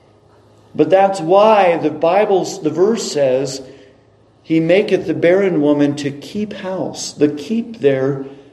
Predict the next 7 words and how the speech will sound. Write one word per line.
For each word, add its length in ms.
literally 540
means 460
to 260
dwell 880
in 160
a 60
house. 680